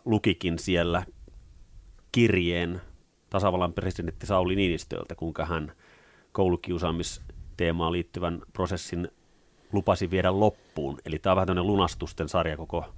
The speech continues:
elokuvahanke. Niin siellä löysi semmoisen niinku jännitteen, että milloinkohan se Sauli sen lunastaa. No, sitten tuli Ukrainan sodat ja pandemia on ollut pitkin aikaa jo päällä, ja kaiken maailman huolia riittää pre-, presidentillä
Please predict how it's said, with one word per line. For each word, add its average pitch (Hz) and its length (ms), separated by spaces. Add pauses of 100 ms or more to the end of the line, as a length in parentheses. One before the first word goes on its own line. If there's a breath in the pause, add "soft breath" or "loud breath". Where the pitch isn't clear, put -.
(380 soft breath)
elokuvahanke. 85 880 (720 soft breath)
Niin - 80
siellä 101 180
löysi 101 200
semmoisen 90 260
niinku 85 140
jännitteen, 90 560
että 80 280
milloinkohan 90 460
se 82 80
Sauli 82 340
sen 82 140
lunastaa. - 720 (320)
No, 101 200 (160)
sitten 90 360
tuli 80 300 (180)
Ukrainan 85 460
sodat 82 360
ja 85 100
pandemia 82 480
on 80 40
ollut 80 220
pitkin 82 380 (100)
aikaa 85 300
jo 76 80
päällä, 80 380 (120)
ja 80 280
kaiken 85 260
maailman 82 280 (160)
huolia 87 320
riittää 85 400
pre-, - 260 (160)
presidentillä 90 680